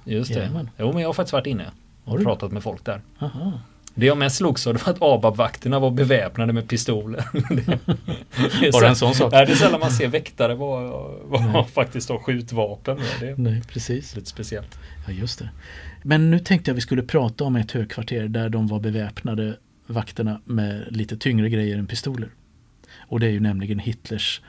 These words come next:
Speaker 2: långvarigaste militära högkvarter under andra världskriget. Det som, eh, populärt brukar kallas för varglyan, men som en lite felaktig översättning.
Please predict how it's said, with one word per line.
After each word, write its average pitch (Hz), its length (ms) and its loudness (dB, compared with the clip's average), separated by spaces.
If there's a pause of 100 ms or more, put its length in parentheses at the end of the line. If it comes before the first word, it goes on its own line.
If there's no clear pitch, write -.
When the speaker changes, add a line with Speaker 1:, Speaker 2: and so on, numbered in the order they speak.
(180)
Speaker 2:
långvarigaste 110 1200 0
militära 104 500 -2
högkvarter 110 580 -4
under 113 160 -2
andra 107 240 -4
världskriget. - 680 -12 (800)
Det 117 140 0
som, 113 320 -2
eh, 104 340 -2
populärt 117 580 -2
brukar 120 220 -2
kallas 107 280 -2
för 117 80 -4
varglyan, 107 1040 -2
men 110 120 -2
som 117 380 -10
en 113 160 2
lite 110 180 0
felaktig 117 720 -2
översättning. 113 720 -6